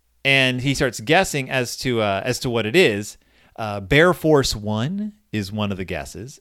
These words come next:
Nope, it's not Bear Force One, which I assume is some sort of Top Gun movie or Iron Eagle movie. He guesses another movie. I, I, Bear Ju-, Grizzly Justice is the other one, which I'm like, I, is that just a movie where grizzly bears kill people? I don't know. They watch the video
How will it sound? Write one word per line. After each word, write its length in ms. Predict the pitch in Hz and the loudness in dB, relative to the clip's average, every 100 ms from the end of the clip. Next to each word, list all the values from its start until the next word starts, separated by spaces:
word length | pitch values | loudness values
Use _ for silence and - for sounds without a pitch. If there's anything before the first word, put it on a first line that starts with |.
| - | -12
Nope, 420 | 92 95 165 - - _ | -4 0 0 -2 -18 _
it's 160 | 101 104 | -12 -6
not 400 | 113 - 92 85 | -6 -6 -14 -2
Bear 240 | 104 117 | 2 2
Force 360 | - 131 113 110 | 2 0 0 0
One, 460 | 110 101 101 156 - - | -2 -2 -2 -6 -10 -4
which 160 | 143 165 | 0 4
I 40 | |
assume 200 | 151 185 | 4 4
is 80 | 151 | 2
some 100 | 151 | 2
sort 140 | 143 | 0
of 60 | 117 | 0
Top 320 | - 175 - | 0 0 0
Gun 260 | 135 143 139 | 2 2 2
movie 300 | 135 135 135 | 0 2 2
or 140 | 113 | 2
Iron 220 | 131 123 | 2 2
Eagle 200 | 135 151 | 2 0
movie. 280 | 117 110 113 - - _ _ - | 0 0 -2 -6 -20 _ _ -4
He 160 | 156 | 4
guesses 320 | 151 131 113 | 4 4 0
another 260 | 101 95 90 | -4 -4 -6
movie. 220 | 92 90 | -8 -8
I, 320 | 98 95 101 | -8 -8 -4
I, 520 | 110 - 113 123 123 - | -6 -4 -8 -8 -8 -8
Bear 400 | 113 143 165 170 | 4 8 8 8
Ju-, 240 | 107 135 - | 6 4 4
Grizzly 480 | 131 240 202 196 175 | 6 8 8 4 4
Justice 640 | 110 143 139 - - - | 6 4 4 -4 -12 -10
is 140 | 117 | -8
the 140 | - 120 | -2 2
other 160 | 107 | 2
one, 120 | 107 113 | 0 0
which 160 | 127 | 6
I'm 140 | 151 143 | 6 6
like, 180 | 127 | 4
I, 100 | 127 | 4
is 180 | 123 143 | 2 2
that 120 | 147 | 2
just 140 | 151 143 | 0 0
a 40 | |
movie 220 | 143 135 | 2 4
where 120 | 143 117 | 4 4
grizzly 260 | 120 110 | 2 2
bears 160 | 107 104 | -2 -2
kill 180 | - - | -2 0
people? 380 | 156 147 135 - - - _ - | 0 0 -2 -4 -20 -20 _ 2
I 220 | 127 123 | 4 6
don't 260 | 110 107 | 4 2
know. 200 | 107 87 | -4 0
They 80 | 113 | 6
watch 280 | 160 233 247 | 8 8 6
the 80 | 185 | 2
video 480 | 165 165 151 147 | 4 6 6 6